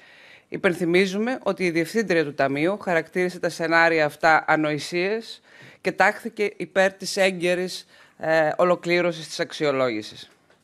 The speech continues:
Μέχρι στιγμής, αυτή η πρόθεση δεν επαληθεύεται από τη στάση του Διεθνούς Νομισματικού Ταμείου στις διαπραγματεύσεις.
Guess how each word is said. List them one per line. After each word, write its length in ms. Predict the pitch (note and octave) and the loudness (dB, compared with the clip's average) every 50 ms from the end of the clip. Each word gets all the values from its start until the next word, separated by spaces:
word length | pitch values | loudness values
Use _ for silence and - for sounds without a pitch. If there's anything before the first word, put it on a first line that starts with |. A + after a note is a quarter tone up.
| _ _ _ _ - - - - - _ | _ _ _ _ -20 -20 -20 -20 -18 _
Μέχρι 300 | - F3+ F#3+ G3+ A3 F#3+ | 0 0 0 2 0 -6
στιγμής, 640 | - - F#3 E3 D3+ D#3+ E3+ G3+ A#3 C4+ C4+ - - _ | -6 -6 -6 -4 -2 0 0 0 -2 -4 -6 -10 -16 _
αυτή 480 | - - E3 D#3+ D#3 - - - - B3+ | -2 0 2 2 2 0 -2 -4 -4 -4
η 80 | B3 | -4
πρόθεση 600 | B3+ G3+ A3 A#3 A#3 A3+ A#3+ A3+ - - B3+ - - | -2 0 0 0 0 0 -4 -8 -8 -8 -10 -10 -10
δεν 300 | - E3 F#3 G#3+ A3 - | -6 -2 0 0 0 0
επαληθεύεται 880 | - E3 D#3 - D#3+ E3 E3 D#3+ D#3 E3 E3 D#3+ D3+ D#3+ D#3 D3+ D3+ C#3+ - | -6 -8 -4 -4 -4 -4 -4 -6 -2 0 0 2 2 0 0 0 0 0 0
από 200 | - D3 D3+ E3 | -2 -4 -4 -4
τη 80 | E3 | -6
στάση 400 | D#3+ - - F#3+ F#3 F#3 F3+ E3+ | -6 -2 2 2 2 2 0 -4
του 100 | D3+ E3+ | -8 -8
Διεθνούς 380 | D3+ D3 D3+ C#3+ D3 E3 E3 E3 | -6 -6 -6 -6 -6 -8 -8 -6
Νομισματικού 540 | E3+ D#3+ D3 B2 C#3 D3 - D#3 C#3+ D#3+ D3 | -8 -8 -8 -6 -8 -8 -8 -8 -12 -10 -2
Ταμείου 320 | - D3 C#3+ D#3 D#3 D#3 | -2 0 0 0 -2 -4
στις 120 | C#3 C3+ C3+ | -6 -8 -6
διαπραγματεύσεις. 1000 | C#3+ C#3+ C#3 C#3 C#3+ D3 C#3+ C3+ B2+ - B2+ B2 A2 - - - - - - | -4 -4 -4 -2 -4 -6 -6 -6 -6 -6 -6 -8 -8 -12 -20 -20 -20 -20 -20